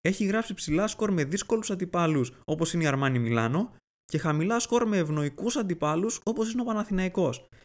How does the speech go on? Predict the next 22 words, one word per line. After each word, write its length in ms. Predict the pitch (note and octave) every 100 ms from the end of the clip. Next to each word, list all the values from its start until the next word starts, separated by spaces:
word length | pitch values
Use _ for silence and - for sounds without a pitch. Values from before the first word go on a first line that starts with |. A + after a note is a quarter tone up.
| _ _
Για 260 | - C3 C#3+
εμένα, 460 | C#3+ E3+ G#3 A#3+ -
αν 220 | F3 G#3+
υπήρχε 480 | A#3 - A#3 - A3
η 60 |
πολυτέλεια, 960 | G3+ - D3 C3+ B2+ D3+ D3 D3 F#3 G#3+
θα 180 | - D#3+
τον 180 | D#3 D3
κρατούσα 680 | D3 C#3 - A3 - A#2+ -
τον 240 | - C3 C3+
Λούτσιτς 320 | C#3+ C3+ B2
στην 180 | C3 B2
ομάδα, 580 | A#2+ C3 C3+ G#3+ - - -
τουλάχιστον 1000 | D3 D3 D3+ D#3+ E3 D#3+ D#3 F#3+ A3+ -
να 120 | D3+ D3
του 120 | C#3
δώσω 280 | C#3+ F#3+ G3+
το 100 | G3+
παιχνίδι 380 | D3+ E3+ G3+
με 100 | G#3
τη 160 | F3+ D3
Βιλερμπάν, 580 | C3 B2 B2 B2 E3+